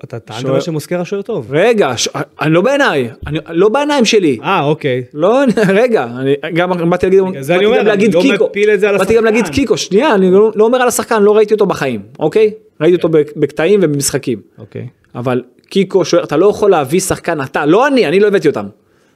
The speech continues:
Speaker 2: שאתה מביא, הצוות
Speaker 1: נכון.
Speaker 2: המקצועי שלך מביא, אוקיי, אתה מביא
Speaker 1: הבאת
Speaker 2: שחקנים
Speaker 1: שלושה
Speaker 2: זרים.
Speaker 1: זרים שלא משחקים.
Speaker 2: שלא משחקים.
Speaker 1: נכון.
Speaker 2: חלקם אפילו לא בסגל.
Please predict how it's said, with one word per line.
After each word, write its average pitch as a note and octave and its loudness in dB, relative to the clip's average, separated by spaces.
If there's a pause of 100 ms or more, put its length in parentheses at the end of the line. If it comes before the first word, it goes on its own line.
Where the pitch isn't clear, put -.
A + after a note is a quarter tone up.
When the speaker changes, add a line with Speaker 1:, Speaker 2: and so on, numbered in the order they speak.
(120)
Speaker 2:
שאתה - -6
מביא, D3 2
הצוות G3 2
Speaker 1:
נכון. E3 -2
Speaker 2:
המקצועי D#3+ 0
שלך F3+ -2
מביא, B2 0
אוקיי, D3+ 0
אתה D#3 -2
מביא E3+ 2
Speaker 1:
הבאת - -20
Speaker 2:
שחקנים F#3 -2
Speaker 1:
שלושה G#3 2
Speaker 2:
זרים. G3 2
Speaker 1:
זרים A3+ -2
שלא A3+ 0
משחקים. E3 -4
Speaker 2:
שלא F#3+ 2
משחקים. D#3 -2
Speaker 1:
נכון. A#2 -20 (240)
Speaker 2:
חלקם F3 -2
אפילו F#3+ 2
לא G3+ 4
בסגל. F3 0